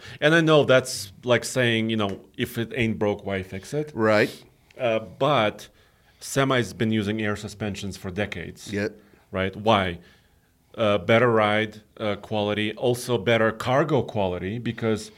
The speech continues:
Speaker 1: your cargo is not being shaken up
Speaker 2: Right.
Speaker 1: in the same way,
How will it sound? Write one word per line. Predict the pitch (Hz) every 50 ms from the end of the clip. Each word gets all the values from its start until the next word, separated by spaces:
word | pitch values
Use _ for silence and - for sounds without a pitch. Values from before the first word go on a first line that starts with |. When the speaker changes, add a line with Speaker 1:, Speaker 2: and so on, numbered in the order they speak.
| - - _
Speaker 1:
your | 120 117
cargo | - - 127 135 147 151 123 131
is | 120
not | 98 110 110 107 101 90
being | 107 101 101 92
shaken | 101 - - 107 104 - 104 104
up | 104 98 90 - - - _ _ _
Speaker 2:
Right. | - 104 113 110 110 104 98 -
Speaker 1:
in | - 120
the | 107 104
same | 101 - 120 117 107 104
way, | 104 104 101 92 87 87 90